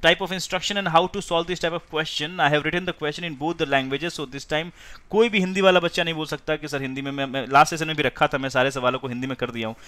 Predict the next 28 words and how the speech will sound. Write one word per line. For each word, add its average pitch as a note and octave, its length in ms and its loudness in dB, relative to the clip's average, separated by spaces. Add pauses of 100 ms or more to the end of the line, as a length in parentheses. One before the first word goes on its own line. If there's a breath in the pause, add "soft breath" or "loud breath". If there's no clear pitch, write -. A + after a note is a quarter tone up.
(140)
मैंने G#3 140 6
पहले G#3+ 280 8
ही A#3+ 60 6
कहा D#3+ 200 8
था। G2+ 200 -8 (480 soft breath)
वर्बल G#3 500 8
रीजनिंग B3 300 2
में A#3 80 6
एंटर A3 180 4
करते G3+ 300 4
ही A3 100 6
मैं A3+ 100 0
सवालों F#3 320 6
को G3 80 -2
हिंदी E3 300 -2
और E3+ 120 2
इंग्लिश D#3 180 -2
दोनों D3 180 -4
में E3+ 100 -2
ही E3 40 -8
कर C3+ 140 0
दूंगा, D3 260 -6
टेंशन A#2+ 360 -4
बिल्कुल A2 240 -10
मत F#2 80 -12 (120)
लो, - 80 -20 (1120)
ठीक C#3 200 -6
है? C#3 80 -2